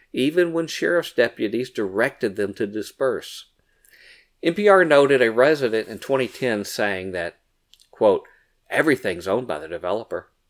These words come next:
The government is owned by the developer. Everything's privatized, and they're happy with that.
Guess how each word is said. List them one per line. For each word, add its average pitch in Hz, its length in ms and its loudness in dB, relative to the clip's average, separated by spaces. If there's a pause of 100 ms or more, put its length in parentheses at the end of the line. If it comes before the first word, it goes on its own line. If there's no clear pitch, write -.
(360)
The 113 120 2
government 131 520 -2
is 80 140 -12
owned 85 180 -6
by 82 120 -6
the 82 80 -8
developer. 80 560 -8 (420)
Everything's 143 560 0
privatized, 113 1000 -4 (280)
and 87 160 -10
they're 87 160 -8
happy 104 400 -6
with 76 200 -12
that. 64 260 -12